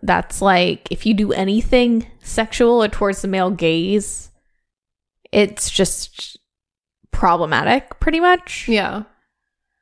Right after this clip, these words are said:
Speaker 1: But you know what?
Speaker 2: What?
Speaker 1: <laughs> Not everything has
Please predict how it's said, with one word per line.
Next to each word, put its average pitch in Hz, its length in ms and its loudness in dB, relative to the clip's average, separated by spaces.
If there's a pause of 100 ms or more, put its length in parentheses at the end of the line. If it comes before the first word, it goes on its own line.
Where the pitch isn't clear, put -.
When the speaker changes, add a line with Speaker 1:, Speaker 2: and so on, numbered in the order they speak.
(400)
Speaker 1:
But 370 200 -4
you 480 160 2
know 370 80 6
what? 208 460 2 (1200)
Speaker 2:
What? 202 420 -2 (1200)
Speaker 1:
<laughs> - 520 -2
Not 247 260 4
everything 370 380 6
has 220 260 -2